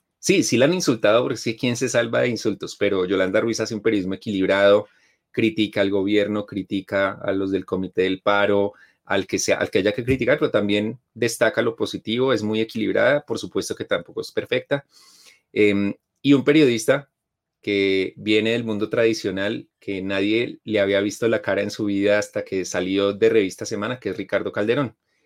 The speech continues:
Seguro que ustedes ni lo conocen, tampoco lo han visto porque ustedes no ven, no ven noticieros de televisión, pero él s-, eh, renunció a la dirección de Semana y está haciendo periodismo investigativo en Canal Caracol.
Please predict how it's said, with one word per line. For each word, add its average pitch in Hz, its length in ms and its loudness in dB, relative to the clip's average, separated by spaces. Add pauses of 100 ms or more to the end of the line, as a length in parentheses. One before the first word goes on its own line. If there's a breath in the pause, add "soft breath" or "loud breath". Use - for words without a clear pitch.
(540)
Seguro 113 320 4
que 123 80 -2
ustedes 107 340 2
ni 120 180 0
lo 110 140 0
conocen, 123 520 0
tampoco 120 420 0
lo 131 80 4
han 131 80 2
visto 147 200 0
porque 131 140 0
ustedes 107 240 0
no 120 120 0
ven, 120 220 -2
no 120 200 -2
ven 123 160 0
noticieros 113 540 0
de 120 80 -4
televisión, 113 540 -2
pero 107 240 0
él 104 380 -2
s-, - 380 -10 (100)
eh, 95 540 -4
renunció 107 380 0
a 104 40 2
la 107 80 2
dirección 123 400 -2
de 113 80 -2
Semana 113 480 -4 (540)
y 147 280 0
está 107 220 0
haciendo 107 320 -2
periodismo 98 380 -2
investigativo 98 580 -4
en 92 80 -6
Canal 95 280 -4
Caracol. 92 460 -2